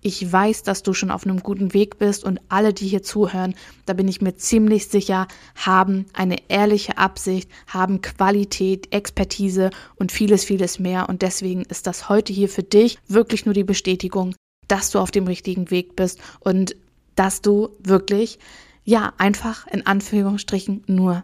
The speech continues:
dranbleiben musst. Ich könnte hier jetzt wirklich Luftsprünge machen. Branding und Marketing sind jetzt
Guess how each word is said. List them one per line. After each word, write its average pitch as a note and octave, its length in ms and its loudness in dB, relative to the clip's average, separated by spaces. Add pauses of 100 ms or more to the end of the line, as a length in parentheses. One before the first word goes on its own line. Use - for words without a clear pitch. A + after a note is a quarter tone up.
(120)
dranbleiben D#3+ 560 -4
musst. - 480 -10 (880)
Ich - 180 0
könnte B3+ 240 4
hier A#3 260 6
jetzt G#3+ 360 0
wirklich A3 480 2 (140)
Luftsprünge G3 1160 2 (240)
machen. F#3+ 560 0 (540)
Branding A#3+ 640 4
und F#3 180 0
Marketing A3+ 920 2 (120)
sind G#3+ 580 4 (200)
jetzt F3+ 560 0